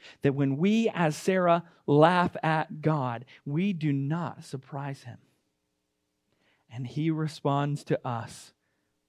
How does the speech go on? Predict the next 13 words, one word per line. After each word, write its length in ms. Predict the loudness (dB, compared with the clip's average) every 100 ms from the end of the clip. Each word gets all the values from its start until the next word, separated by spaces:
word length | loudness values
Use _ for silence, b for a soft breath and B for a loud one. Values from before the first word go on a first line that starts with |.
| _
"Why 200 | -10 -8
did 220 | -6 -8
you 140 | -8 -8
laugh?" 320 | -6 -8 -12 _ _ _ _ _ _ _ _ _ _ _ _ _ _ _ _ _ _ _ _ _ _ _ _ _ _ _ _ _ _ _ _ _ _ _ _ b b 0
Impossible. 1040 | 4 4 4 4 6 6 6 4 4 0 -6 _ _ _ _ _ B B 4
No 220 | 8 8
way 320 | 10 10 8
this 340 | 10 8 6
can 240 | 0 2 2
happen. 640 | 0 0 0 -2 -4 -6 -14 _ _ _ _ _ _ _ _ _ _ _ _ _ _ _ _ _ _ _ _ _ _ _ _ _ _ _ _ _ _ _ _ _ _
We 60 | -18
see 180 | -12 -10
Jesus 720 | -6 -4 -4 -4 -8 -10 -20